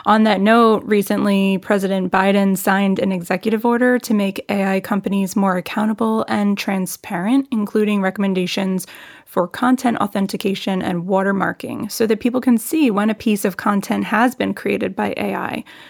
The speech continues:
How do you think this applies to pediatrics? I'm wondering, should we be mindful about telling patients and families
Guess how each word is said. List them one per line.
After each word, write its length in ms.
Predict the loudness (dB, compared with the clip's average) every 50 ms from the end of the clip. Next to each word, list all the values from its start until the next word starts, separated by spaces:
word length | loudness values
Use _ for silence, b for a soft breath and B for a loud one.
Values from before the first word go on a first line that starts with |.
| B B B
How 180 | B 0 2 2
do 60 | 4
you 100 | 4 2 2
think 360 | 2 4 4 6 4 4 2
this 240 | 2 2 2 2 0
applies 400 | -2 0 0 0 2 2 0 -2
to 120 | -4 -10
pediatrics? 920 | -8 -6 -4 -2 -2 0 -2 -2 -2 -4 -6 -6 -8 -10 -10 -12 -12 -12 -14 -4 -2
I'm 180 | 2 4 6 6
wondering, 520 | 6 6 4 4 4 4 4 2 2 0
should 200 | 0 0 0 0
we 160 | 2 0 0
be 120 | 2 2 2
mindful 480 | 2 2 2 0 0 0 0 2 0
about 300 | 2 2 0 0 -2 -4
telling 400 | -8 -4 0 2 4 6 6 6
patients 400 | 4 2 0 0 0 0 0 2
and 100 | 0 0
families 460 | 0 0 0 0 0 0 0 0 -2